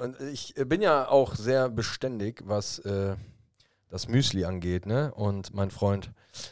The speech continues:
jetzt darfst du dir mal ganz genau angucken, von wem dieser Post ist,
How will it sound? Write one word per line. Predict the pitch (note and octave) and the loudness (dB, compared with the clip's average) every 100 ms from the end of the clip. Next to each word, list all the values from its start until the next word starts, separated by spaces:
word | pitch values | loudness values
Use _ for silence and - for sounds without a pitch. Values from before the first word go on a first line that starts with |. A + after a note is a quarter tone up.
| - | -16
jetzt | F#2+ - | -8 2
darfst | A#2+ - | 4 4
du | D3 | 4
dir | B2 | 4
mal | A#2+ | 6
ganz | A2+ G3 - | 6 4 2
genau | D3+ B2+ | 2 4
angucken, | A#2+ D3+ - B2 A#2+ | 2 0 -2 -2 -2
von | G#2+ G#2 | 0 2
wem | B2 | 0
dieser | A#2+ G#2 G2 | 0 0 2
Post | - D3 D#3+ - | 2 2 0 -2
ist, | A#2+ - - | -4 -4 -10